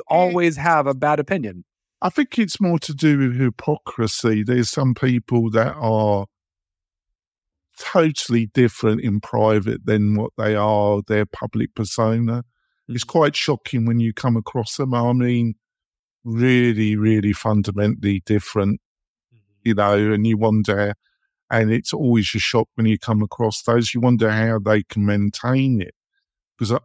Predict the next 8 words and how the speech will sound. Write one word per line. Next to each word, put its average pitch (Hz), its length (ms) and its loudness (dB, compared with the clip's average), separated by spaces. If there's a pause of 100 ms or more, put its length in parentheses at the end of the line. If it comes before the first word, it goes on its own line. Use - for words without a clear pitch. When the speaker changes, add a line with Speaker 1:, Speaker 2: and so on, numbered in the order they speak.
(160)
Speaker 2:
you 123 80 2
know, 107 280 2 (540)
I, 120 240 -2 (260)
I 127 260 2
am, 123 180 -2
because 117 280 -2
I 131 100 2
d-, - 140 -6